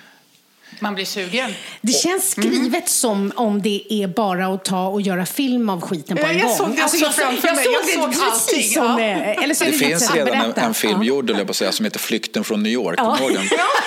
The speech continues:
Speaker 3: Med Kurt
Speaker 2: ja,
Speaker 3: Russell. Det här är ju,
Speaker 2: just
Speaker 3: den är ju,
Speaker 2: det.
Speaker 3: min idé är ju väldigt, eh,
Speaker 2: Ja.
Speaker 3: inspirerad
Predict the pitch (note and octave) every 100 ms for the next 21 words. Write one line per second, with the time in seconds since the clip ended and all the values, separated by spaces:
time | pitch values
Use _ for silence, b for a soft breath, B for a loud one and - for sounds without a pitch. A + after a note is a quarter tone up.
0 | E4 F#4+ F#4+ G4+ G5+ - - - D4 C3+
1 | D3 C#3 C3 C#3 C#3 B2+ A#2+ B2+ A#2+ A#2+
2 | C3 G#2 G#2+ F#2+ G2+ G2 A#3 G#2 G2 G2+
3 | A3 G#3+ G#2+ G#2+ A2